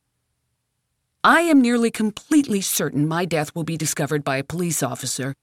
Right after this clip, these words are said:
because a neighbor will notice my mail is stacking up. The medical examiner will announce that puddle of fluid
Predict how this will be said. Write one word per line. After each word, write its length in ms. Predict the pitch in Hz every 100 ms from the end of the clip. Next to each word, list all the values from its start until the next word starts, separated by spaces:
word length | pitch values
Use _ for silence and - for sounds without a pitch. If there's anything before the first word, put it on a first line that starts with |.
| _
because 320 | 196 196 180
a 40 | 208
neighbor 320 | 185 160 180
will 140 | 190
notice 400 | 180 135 139 -
my 140 | 160 170
mail 280 | 170 127 -
is 100 | -
stacking 480 | - 123 - 139 -
up. 220 | - - _ _ _ _ _ _ _
The 100 | 151
medical 380 | 139 139 - 139
examiner 520 | 127 147 143 160 170
will 200 | 165 165
announce 360 | 160 147 147 -
that 200 | 139 135
puddle 260 | 151 147
of 80 | 147
fluid 460 | - 330 214 208